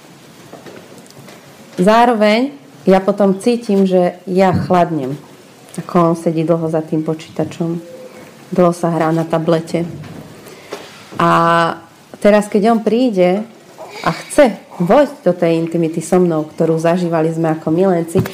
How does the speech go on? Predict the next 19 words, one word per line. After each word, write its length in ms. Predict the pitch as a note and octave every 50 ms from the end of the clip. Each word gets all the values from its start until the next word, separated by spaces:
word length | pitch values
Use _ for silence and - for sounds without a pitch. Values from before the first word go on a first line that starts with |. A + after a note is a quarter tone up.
| - - G#3 - -
je 40 | F3
to 80 | F#3 E3
pre 160 | F#3 F3+ F3
mňa 160 | F3 E3+ E3
veľmi 320 | E3 F3+ G3 G3+ G3 F3+ E3+
ťažké. 480 | - F3+ E3 D#3+ - - - - - - - - - - - - - - _ - - - - - - - - - - - - - - - - - - - - - - - - - - - - - -
Je 60 | F3+
veľmi 280 | F#3 G#3+ A3 G#3+ G3+ G3
ťažké 400 | - A#3 A#3+ A#3 A#3+ - - F#3+
mu 160 | F3+ F3 E3+
dovoliť, 520 | E3+ F#3 F#3+ F#3 F#3 F3+ D#3+ D#3+ E3 - - - - - -
nie, 160 | - F#3 G3+ G3+ G3 -
teda 240 | - F#3 F3+ F3 F3+
mne 160 | G3 A3 B3+ B3+
si 200 | - - F3 E3+
dovoliť 480 | F3+ E3 E3+ F3+ E3+ E3+ E3+ - -
ho 40 | E3 -
pustiť 400 | E3 E3+ E3+ - - - D#3+ D#3
dnu. 240 | D3+ D#3 D#3+ D#3